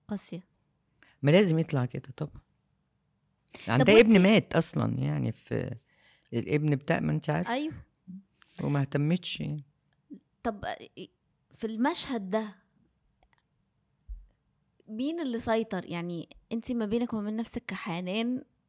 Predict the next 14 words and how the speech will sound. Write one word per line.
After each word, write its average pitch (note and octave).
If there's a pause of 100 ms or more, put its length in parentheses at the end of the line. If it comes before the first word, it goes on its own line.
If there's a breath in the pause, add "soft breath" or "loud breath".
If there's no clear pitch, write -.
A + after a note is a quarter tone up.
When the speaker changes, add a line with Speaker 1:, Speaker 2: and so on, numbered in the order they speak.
(120)
Speaker 1:
متضايقة G#3
منها B3
جدًا G3
إن F#3
هي A3
قاسية A3
كده، F#3+ (600 soft breath)
بس G3+
اللي G#3
ظاهر D4
قدامنا A#3+
إنه C4+
طبعًا C#4+
هي، C4